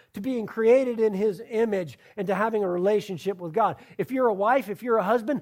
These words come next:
that was all secondary to that relationship that you had with God. If you've got a job or a possession or kids or any of that, that was always to be secondary. The fullness of our identity,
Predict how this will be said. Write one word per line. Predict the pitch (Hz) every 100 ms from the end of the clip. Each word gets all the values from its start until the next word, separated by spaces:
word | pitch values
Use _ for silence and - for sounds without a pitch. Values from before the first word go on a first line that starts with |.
| -
that | - 247
was | 220
all | 254
secondary | 220 - 277 - 247 214 196 160 - -
to | 202
that | 226
relationship | 196 202 226 - 175 202 190
that | 208
you | 196 175
had | 208 202
with | 175 160
God. | 240 220 175 - -
If | 170
you've | 208
got | 170 233
a | 190
job | 165 208 240 240
or | 202
a | 170
possession | 202 185 202 240 - 269 180 - -
or | 190
kids | 160 220 247 262 214
or | 208
any | 269 302
of |
that, | 277 233 156 -
that | 226
was | 208 214
always | 247 269 254 -
to | 214
be | 226
secondary. | 190 - 277 254 262 226 190 160 151 _ _ _ _ _ _ _ _ _ _ _ _ _ _ _ _ _ _ _ -
The | 135
fullness | - 247 269 262 214 170
of | 220 190
our | 190
identity, | 180 160 180 180 185 - 196 180